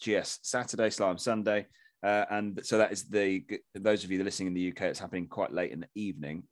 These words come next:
which makes a sh-, which makes a change for us having to, uh, set our alarms to evening time. It's gonna be weird.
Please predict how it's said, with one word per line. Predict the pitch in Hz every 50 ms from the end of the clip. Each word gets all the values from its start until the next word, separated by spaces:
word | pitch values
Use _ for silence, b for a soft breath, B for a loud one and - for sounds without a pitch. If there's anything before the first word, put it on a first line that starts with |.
| _
which | 87 90 - -
makes | 87 87 - - 85
a |
sh-, | - - 90 76 - -
which | 95 90 - -
makes | 92 69 - -
a | 80
change | - 90 82 80 78 - -
for | - 82 82
us | 80 76 -
having | - 80 71 78 76
to, | - 78 76 - b b b b b b b _ 80
uh, | 76 73
set | - - - - -
our | 76 76 78
alarms | 80 80 80 78 76 78 -
to | - - - 82
evening | 87 90 85 80 78 76 73
time. | 71 - 73 69 78
It's | 87 -
gonna | - 80
be | 73 71
weird. | 73 78 82 -